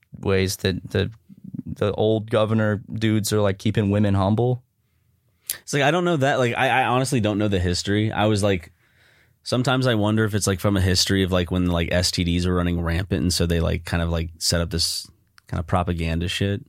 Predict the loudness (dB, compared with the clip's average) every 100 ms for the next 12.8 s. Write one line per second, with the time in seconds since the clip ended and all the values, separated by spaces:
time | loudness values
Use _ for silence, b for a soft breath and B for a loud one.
0 | _ _ _ _ _ _ _ -12 B B
1 | B 0 0 2 0 0 0 -2 0 -2
2 | 0 -2 0 0 0 0 0 0 0 0
3 | -2 -4 -4 0 2 0 0 0 0 0
4 | 0 0 0 0 0 0 2 2 2 0
5 | 0 0 0 -4 -2 -2 0 0 0 -4
6 | -2 0 0 0 -2 -2 -6 _ _ _
7 | 0 2 0 -2 -6 -8 _ _ _ -4
8 | 0 0 -2 -8 -2 0 2 0 0 -2
9 | 0 -2 0 0 2 2 0 0 0 2
10 | 2 4 2 2 0 -2 -4 0 0 0
11 | -2 -4 -4 -6 -6 -10 b b b b
12 | b b -2 2 2 2 2 0